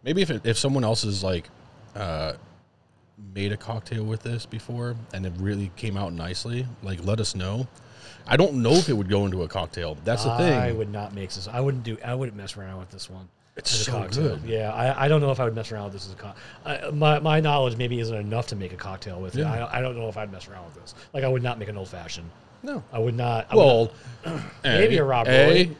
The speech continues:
Speaker 1: don't say you wouldn't make an old fashioned. These guys
Speaker 2: Mm.
Speaker 1: created one specifically for their flavor profile, and we have to try it.
Speaker 2: True.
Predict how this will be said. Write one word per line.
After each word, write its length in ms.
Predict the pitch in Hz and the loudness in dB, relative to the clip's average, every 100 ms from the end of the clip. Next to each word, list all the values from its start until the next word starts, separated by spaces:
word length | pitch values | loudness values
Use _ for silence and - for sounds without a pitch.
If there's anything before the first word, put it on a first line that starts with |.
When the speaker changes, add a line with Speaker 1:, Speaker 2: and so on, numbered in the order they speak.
| - | -4
Speaker 1:
don't 260 | 117 156 185 | 2 4 4
say 260 | - 180 170 | 2 2 4
you 140 | 160 | 4
wouldn't 220 | 160 151 | 4 2
make 180 | 143 135 | 0 0
an 100 | 127 | -2
old 160 | 117 110 | -4 -2
fashioned. 520 | 165 202 - 92 95 | -2 -2 -2 -4 -2
These 160 | 160 160 | -2 0
guys 380 | 151 135 147 | 2 2 0
Speaker 2:
Mm. 40 | 135 | -2
Speaker 1:
created 300 | 139 127 120 | -2 0 0
one 280 | 120 117 110 | 0 0 -2
specifically 560 | - 117 120 117 110 | -4 -4 -4 -4 -6
for 160 | - 92 | -6 -8
their 100 | 85 | -8
flavor 320 | - 185 117 | -2 0 0
profile, 560 | 98 92 85 92 80 82 | 0 -2 -2 -4 -4 -6
and 100 | 85 | -4
we 80 | 98 | -4
have 120 | 95 | -4
to 60 | - | -4
try 240 | 151 147 | -2 0
it. 200 | 65 62 - | -2 -10 -14
Speaker 2:
True. 400 | - 113 85 | -10 -8 -8